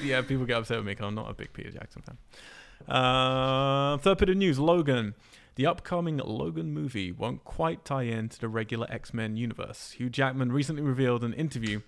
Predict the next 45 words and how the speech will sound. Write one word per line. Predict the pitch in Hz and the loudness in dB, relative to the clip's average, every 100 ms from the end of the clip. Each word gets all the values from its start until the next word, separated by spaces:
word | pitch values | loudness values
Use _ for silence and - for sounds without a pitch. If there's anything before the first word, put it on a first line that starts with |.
| - - - - - | -14 -20 -20 -18 -4
that | 113 | 0
you | 120 | 2
have | 131 | 0
to | 123 | 0
see | - 165 | 2 2
the | |
film | 147 123 117 | 4 2 2
to | - | 0
understand. | 120 113 113 95 87 98 - - | -2 -2 -2 -2 -4 -10 -20 -12
But | - 113 | -4 2
after | 127 143 139 | 4 4 2
he | 135 | 2
announced | 131 127 - | 2 0 -4
to | |
Fox | 120 127 120 | -2 -2 -2
that | 110 | -4
this | 117 | -4
would | 120 | -4
be | 117 | -4
his | 113 113 | -4 0
last | 135 151 143 | 4 4 2
time | 151 131 127 | 2 2 2
playing | 123 135 127 113 | 0 0 0 0
Wolverine, | 135 135 117 110 107 | 0 2 2 0 -2
he | 113 127 | -2 0
and | 131 | 0
the | |
director | 123 117 110 113 | 0 -2 -2 -4
were | |
basically | 110 165 - - | -2 -4 -6 -8
given | 110 104 104 | -4 -4 -4
free | - 196 | -2 0
reign | 131 110 107 110 | 2 0 -2 -8
to | - | -6
do | 110 | -2
whatever | 110 107 110 | -2 -2 -2
they | 131 | -4
wanted | - - - | -4 -6 -8
with | 107 | -10
the | 127 | -8
film. | 135 180 - _ - - - - - - _ - | -6 -6 -10 _ -20 -20 -20 -20 -20 -20 _ -2
That | 110 113 | 2 2
is, | 110 107 117 | 2 0 0
uh, | 107 110 107 104 - - - - | 0 0 0 0 -2 -2 -2 -2
yeah, | - 107 | -2 -4